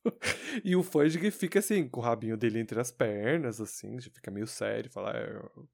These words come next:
bora trabalhar, bora trabalhar." Bom, o papo entre o Dumbledore, o Fudge e o Moody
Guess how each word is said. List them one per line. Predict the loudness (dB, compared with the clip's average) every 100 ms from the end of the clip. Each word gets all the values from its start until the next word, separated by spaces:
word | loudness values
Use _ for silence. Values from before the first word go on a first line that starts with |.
| _ _
bora | -6 2 2
trabalhar, | 4 4 8 8 6 2
bora | 0 0
trabalhar." | 0 -2 0 -2 -4 _ _
Bom, | 6 8 10 6
o |
papo | 4 6 6 8 6
entre | 6 4 4
o | 4
Dumbledore, | 4 2 4 10 12 12 8 4 0 _ _ _ 2
o | 2 2
Fudge | 2 4 4 2 0
e | 2 2
o |
Moody | 4 6 8 6 2